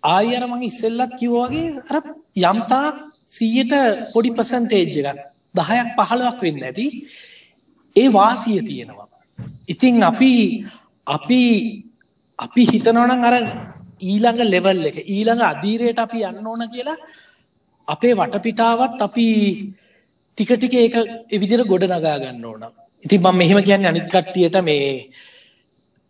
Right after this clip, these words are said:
අරව පාවිච්චි කරන්නේ නැතුව බට්ටු වලට එන්න කියලා නන් නෙමෙයි.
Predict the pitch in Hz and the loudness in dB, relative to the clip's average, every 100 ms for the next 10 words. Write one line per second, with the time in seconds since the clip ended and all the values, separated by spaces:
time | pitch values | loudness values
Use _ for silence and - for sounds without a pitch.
0 | _ 139 147 160 156 156 151 151 160 156 | _ -4 0 0 2 0 0 -2 -2 -2
1 | 160 160 165 143 127 175 175 165 165 165 | -4 -2 0 0 -4 -2 0 0 -4 -4
2 | 151 170 170 185 208 160 - 117 | -2 0 0 2 0 -2 -6 -12